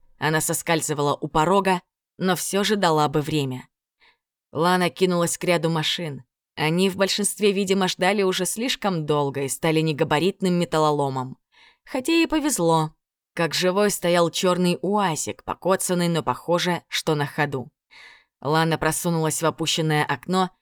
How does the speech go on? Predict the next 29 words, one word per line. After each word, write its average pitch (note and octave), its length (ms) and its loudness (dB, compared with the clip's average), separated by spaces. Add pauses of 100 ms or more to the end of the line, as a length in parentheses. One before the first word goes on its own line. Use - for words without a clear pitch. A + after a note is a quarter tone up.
(180)
и, F3+ 100 -2
щелкнув E3 560 2
дверью, C#3+ 580 0 (260)
пробралась F3+ 640 0
за F3+ 240 0
руль. D3+ 280 -2 (520)
"Ключи! F3+ 640 0 (360)
Здесь E3+ 440 0
еще F#3+ 200 2
где-то F#3+ 360 0
должны F#3 360 2
быть F#3 220 -2
ключи!" F3 560 -2 (800)
Дверь D3+ 380 0
в - 80 -18
доме C#3 320 0
открывается, C#3+ 640 -2
конечно, C#3 520 -4
внутрь, F3 480 -4 (100)
а F3 80 -2
не F#3 160 2
наружу. E3 600 -2 (280)
Доску G#3+ 340 -2
можно E3 360 -2
было D#3+ 240 2
не D#3 180 0
трогать. - 500 -6 (500)
Разве, F3+ 540 2
может, F3+ 520 0